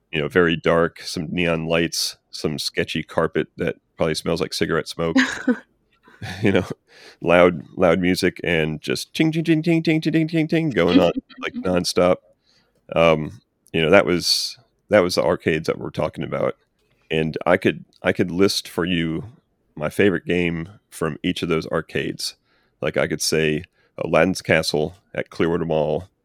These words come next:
Speaker 1: I love playing the game nineteen forty-two. Or I could say, um, oh, even going to Disney. Disney had lots of arcades. Uh, Disney at the Pioneer Hall had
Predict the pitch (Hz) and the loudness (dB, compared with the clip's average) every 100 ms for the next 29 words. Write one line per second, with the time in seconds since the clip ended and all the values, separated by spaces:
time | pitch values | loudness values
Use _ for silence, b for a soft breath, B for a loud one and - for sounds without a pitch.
0 | _ _ _ _ - 71 78 - 87 82 | _ _ _ _ -6 -2 -2 -2 -2 0
1 | 80 78 76 71 80 - 78 - 82 - | -2 -2 -2 0 -4 -4 -6 -2 -2 -2
2 | - - - _ _ - 82 82 - - | -4 -6 -8 _ _ -8 -6 -4 -6 -8
3 | 80 78 78 80 - _ _ _ _ _ | -4 -2 -2 -4 -10 _ _ _ _ _
4 | - - - - - - _ _ _ _ | -10 -6 -4 -4 -10 -18 _ _ _ _
5 | _ - 82 98 101 90 90 82 76 98 | _ -4 0 0 0 4 2 2 0 2
6 | 101 76 69 101 _ _ - 90 64 80 | 2 0 -6 -8 _ _ -2 -2 0 -2
7 | 67 78 - - 71 - 78 73 - - | 0 -2 -2 -4 -4 -2 -2 -2 -6 -10
8 | - _ _ _ _ _ _ - 71 62 | -12 _ _ _ _ _ _ -4 -2 -2
9 | - 92 - 87 80 80 76 - - 82 | 0 0 0 -2 -2 -2 -4 -6 -6 -4
10 | - - 90 87 85 85 87 92 90 82 | -6 -2 0 0 0 -2 0 4 6 6
11 | 78 - _ _ _ _ _ _ - 78 | 2 -2 _ _ _ _ _ _ -2 0
12 | 76 73 - | 0 -2 -6